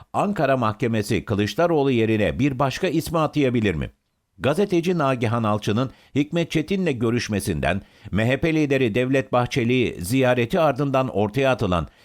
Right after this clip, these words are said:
kayyum senaryolarını reddettiğini, kayyımı partiye sokmamak için kapıda nöbet tutacağını söylediğini okuyoruz. Son günlerde kuliste bir İlhan Kesici söylentisi de fısıldanıyor.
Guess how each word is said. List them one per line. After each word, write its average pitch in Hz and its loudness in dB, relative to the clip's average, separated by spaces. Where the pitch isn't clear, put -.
kayyum 139 0
senaryolarını 135 2
reddettiğini, 98 -2
kayyımı 147 2
partiye 135 0
sokmamak 143 -2
için 117 -2
kapıda 131 0
nöbet 95 0
tutacağını 139 0
söylediğini 123 0
okuyoruz. 69 -4
Son 113 0
günlerde 85 0
kuliste 110 0
bir 101 0
İlhan 110 0
Kesici 117 -2
söylentisi 135 0
de 101 0
fısıldanıyor. 80 -2